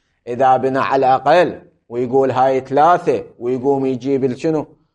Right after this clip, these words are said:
الرابعة، ليش بعدين، ليش بعدين شنو؟ يجيب احتياط. لاحظت لو لا؟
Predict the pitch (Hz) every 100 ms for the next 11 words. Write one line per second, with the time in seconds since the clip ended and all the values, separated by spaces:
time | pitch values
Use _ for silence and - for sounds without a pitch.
0 | _ - 120 143 180 196 160 143 - -
1 | _ 143 180 208 175 165 165 165 165 165
2 | 156 151 147 143 143 143 139 165 180 160
3 | 156 143 147 156 151 143 147 143 131 -
4 | 131 135 135 120 - 127 123 117 117 120
5 | - _ _ _ _ _ _ _ _ 110
6 | 98 127 139 147 113 104